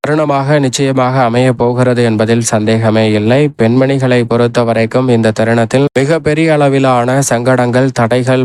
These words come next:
போன்றவற்றை விலக்கி நீங்கள் எதிர்பார்க்கக்கூடிய அனைத்து வகையான பணிகளிலும் வெற்றி வாய்ப்பை குவிப்பதற்கான யோகம் கன்னிராசிக்கார பெண்மணிகளுக்கு உண்டு. குடும்பத்திலும் சரி, தொழில் மற்றும் வியாபாரத்திலும் நீங்கள் எதிர்பார்க்கக்கூடிய அபிவிருத்தி என்பது மிக சிறப்பாக அமைவதற்கான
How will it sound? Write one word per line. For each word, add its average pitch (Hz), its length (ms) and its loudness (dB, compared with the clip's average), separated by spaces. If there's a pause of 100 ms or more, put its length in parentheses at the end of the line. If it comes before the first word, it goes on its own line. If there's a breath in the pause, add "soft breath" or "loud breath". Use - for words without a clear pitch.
போன்றவற்றை 117 680 0
விலக்கி 113 480 0
நீங்கள் 110 320 0
எதிர்பார்க்கக்கூடிய 117 960 -2
அனைத்து 120 400 0
வகையான 113 580 2
பணிகளிலும் 113 600 0
வெற்றி 117 320 -2
வாய்ப்பை 113 340 -2 (140)
குவிப்பதற்கான 113 1000 0
யோகம் 120 400 0
கன்னிராசிக்கார 151 800 0
பெண்மணிகளுக்கு 127 680 0 (100)
உண்டு. 123 200 2 (140)
குடும்பத்திலும் 123 640 0
சரி, 123 220 0 (160)
தொழில் 135 280 0 (140)
மற்றும் 117 320 0
வியாபாரத்திலும் 123 840 0 (100)
நீங்கள் 113 280 0
எதிர்பார்க்கக்கூடிய 120 840 0 (100)
அபிவிருத்தி 127 540 -2 (100)
என்பது 113 260 0 (120)
மிக 113 260 2
சிறப்பாக 117 580 0
அமைவதற்கான 110 880 0